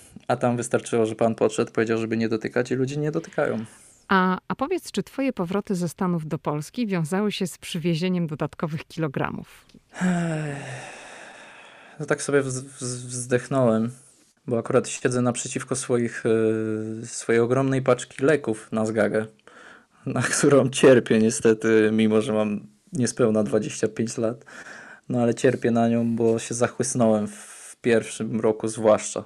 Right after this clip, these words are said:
Speaker 1: pobytu w Stanach Zjednoczonych, e, jedzeniem, e, różnymi napojami gazowanymi. Wystarczyło, że poszedłem do Muzeum Coca-Coli.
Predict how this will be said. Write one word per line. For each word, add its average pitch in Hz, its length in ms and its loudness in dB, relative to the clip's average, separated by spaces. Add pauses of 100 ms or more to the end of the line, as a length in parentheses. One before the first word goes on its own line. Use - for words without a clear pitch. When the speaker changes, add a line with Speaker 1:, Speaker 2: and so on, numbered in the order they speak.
(120)
Speaker 1:
pobytu 110 380 -6
w - 60 -12
Stanach 107 320 -4
Zjednoczonych, 107 640 -6 (920)
e, 113 60 4 (460)
jedzeniem, 120 640 4 (280)
e, 107 340 2
różnymi 120 420 -2
napojami 117 520 2
gazowanymi. 113 800 0 (720)
Wystarczyło, 123 520 0
że 117 100 -4
poszedłem 120 420 -2
do 123 100 4
Muzeum 139 420 4
Coca-Coli. 110 640 0